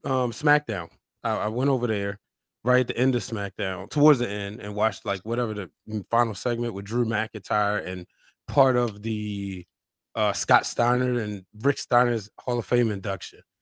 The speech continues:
<clears throat> And then we went to the Omni Hotel, uh, where they had, like, the sports bar in there, and that's where we saw all the wrestlers. But, uh, you know, obviously, kicking off the weekend with Wale Mania. Uh, shout out to the real Dwayne Allen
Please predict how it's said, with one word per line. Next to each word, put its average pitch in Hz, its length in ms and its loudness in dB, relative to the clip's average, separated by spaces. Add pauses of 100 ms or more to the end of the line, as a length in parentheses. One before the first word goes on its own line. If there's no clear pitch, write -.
(240)
<clears throat> - 0 -
And 131 640 8
then 135 100 6
we 127 120 4
went 117 260 0
to 110 500 2 (840)
the 110 260 -6
Omni 127 260 4
Hotel, 104 680 0 (400)
uh, 104 220 -2
where 110 140 -4
they 110 100 -2
had, 110 160 -2
like, 101 240 -6
the - 40 -20
sports 131 340 -4
bar 131 260 0
in 131 80 -2
there, 139 320 2
and 104 140 -4
that's 98 120 -8
where 101 100 -4
we 107 60 -4
saw - 180 -10
all 113 300 2
the 101 60 -4
wrestlers. 95 520 -6 (360)
But, 131 120 8
uh, 120 320 6
you 156 120 4
know, 117 100 2
obviously, 113 520 0 (220)
kicking 139 240 4
off 127 160 2
the 117 100 -6
weekend 117 380 -4
with 101 120 -10
Wale 110 360 4
Mania. 107 560 -4 (220)
Uh, 98 200 -2
shout 123 240 2
out 110 160 0
to 104 200 -2
the - 120 -12
real 110 240 -2
Dwayne 104 460 -4
Allen 98 380 -2